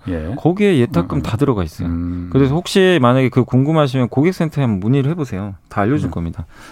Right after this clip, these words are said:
Speaker 1: 알겠습니다. 질문 뭐 굉장히 많이 들어왔는데 조금 더 <laughs>
Speaker 2: 예.
Speaker 1: 진도 나간 다음에 그 계속 그 질문 받을게요.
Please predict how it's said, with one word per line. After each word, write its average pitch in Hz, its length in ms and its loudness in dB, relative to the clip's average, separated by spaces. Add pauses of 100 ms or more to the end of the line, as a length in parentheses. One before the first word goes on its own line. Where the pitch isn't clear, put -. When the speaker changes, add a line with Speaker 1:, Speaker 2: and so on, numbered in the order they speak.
(140)
Speaker 1:
알겠습니다. 92 520 -2
질문 117 540 2 (100)
뭐 107 180 2 (100)
굉장히 117 240 2
많이 104 180 2
들어왔는데 98 580 2
조금 127 260 2
더 113 140 4 (100)
<laughs> - 40 -6 (140)
Speaker 2:
예. 113 80 2
Speaker 1:
진도 120 320 4
나간 113 260 2
다음에 110 300 2
그 110 180 2
계속 107 280 0 (180)
그 98 180 -2
질문 107 240 0
받을게요. 92 540 -2